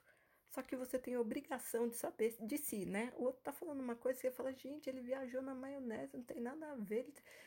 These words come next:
não, eu, olha, eu não sei com que ele tá se relacionando, mas isso que ele falou de mim não tem nada a ver. Eu sei de mim, eu tenho a minha consciência tranquila." Então, não tem por que se ofender, né?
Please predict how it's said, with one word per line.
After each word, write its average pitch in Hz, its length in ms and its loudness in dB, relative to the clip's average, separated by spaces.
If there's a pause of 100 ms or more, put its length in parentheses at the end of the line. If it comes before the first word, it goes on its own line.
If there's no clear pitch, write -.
(160)
não, 233 120 0
eu, - 180 4
olha, 330 160 6
eu 370 80 0
não 320 80 -2
sei - 180 0
com - 180 -6
que 277 140 -4
ele 339 80 -2
tá 294 160 -2
se 294 140 -8
relacionando, 277 840 0
mas 233 260 0
isso 208 540 -4
que 269 80 -4
ele 269 80 -4
falou 233 220 4
de 208 120 2
mim 214 200 2
não 277 160 -4
tem 214 160 2
nada 240 260 0
a 262 40 2
ver. 208 300 2
Eu 285 300 6
sei - 460 0
de 170 180 -4
mim, 156 340 -4
eu 320 160 4 (120)
tenho 190 220 -2
a 165 40 -2
minha 160 300 -4 (100)
consciência - 540 -8
tranquila." - 480 -10 (580)
Então, 302 260 -2 (140)
não 226 80 0
tem 285 160 -2
por - 160 0
que 214 220 -2
se 214 100 -6
ofender, 147 480 -4 (400)
né? 175 220 -2